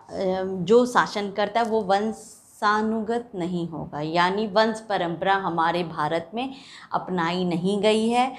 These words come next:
भारत में जो भी शासन करेगा, उसका, उसको हम भारत के लोग एक प्रोसेस के द्वा-, तहत कहीं ना कहीं चुनते हैं और स्थापित करते हैं।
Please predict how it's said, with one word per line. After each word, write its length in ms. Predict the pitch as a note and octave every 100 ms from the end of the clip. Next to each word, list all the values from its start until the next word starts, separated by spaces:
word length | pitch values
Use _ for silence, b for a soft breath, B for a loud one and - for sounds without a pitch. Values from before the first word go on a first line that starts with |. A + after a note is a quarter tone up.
| B B B -
भारत 400 | F3 F#3 G#3+ A3
में 160 | G3 F3
जो 160 | F#3+
भी 120 | F#3+ G3
शासन 440 | E3+ D#3+ F#3+ F#3+
करेगा, 420 | F#3 F#3+ G3+ A3
उसका, 760 | A3 F3 - - F#3 F3+ F#3 F3+ B B B _
उसको 440 | G#3 - - A#3
हम 280 | A3+ A3+ G#3
भारत 440 | G3 F3+ F3 F3 -
के 120 | F3+
लोग 440 | E3+ F3+ G3+ A3+ -
एक 340 | F3 F3 _
प्रोसेस 440 | F3+ E3+ E3+ G#3+ G#3+
के 160 | A3+
द्वा-, 320 | G#3 G#3 G#3 F#3+
तहत 540 | G3+ G3 A3+ A#3+ - b b _ _ _ _ _ _
कहीं 220 | F3+ G3+
ना 120 | G3 F#3+
कहीं 340 | G3 G#3+ A#3
चुनते 460 | - F3+ F3 G#3 A3+
हैं 260 | A#3+ A#3+
और 440 | - F#3+ B3 C4+ -
स्थापित 540 | - - D#3+ - F#3 -
करते 300 | F#3+ F#3+ G3+
हैं। 300 | G#3 A#3+